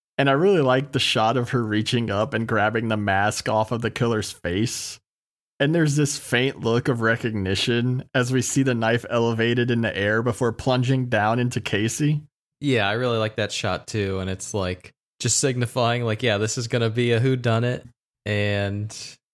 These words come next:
Speaker 2: obviously it's someone Casey knew, but who is the killer or killers? We'll have to wait and see. <laughs>
Speaker 1: Now we get something we don't often get in opening kills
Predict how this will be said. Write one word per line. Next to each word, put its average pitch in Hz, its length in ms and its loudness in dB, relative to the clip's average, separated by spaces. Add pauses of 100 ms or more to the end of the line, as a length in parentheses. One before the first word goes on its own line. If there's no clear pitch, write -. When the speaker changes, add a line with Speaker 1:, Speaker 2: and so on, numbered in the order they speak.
(140)
Speaker 2:
obviously 113 440 0
it's - 100 -4
someone 117 280 0
Casey 120 500 0
knew, 117 500 2
but 101 320 -2 (280)
who 113 540 2
is 123 240 -2
the 127 120 0
killer 151 500 -2 (380)
or 117 120 0
killers? 120 880 0
We'll 113 580 0 (140)
have 113 180 0
to 117 100 2
wait 117 180 2
and 123 120 -2
see. 123 460 -2
<laughs> - 40 -16 (580)
Speaker 1:
Now 190 220 4
we 214 140 2
get 151 180 2
something 139 380 0
we 127 100 4
don't 131 320 2
often 123 500 0
get 117 380 2
in 127 180 0
opening 120 440 2
kills 120 500 2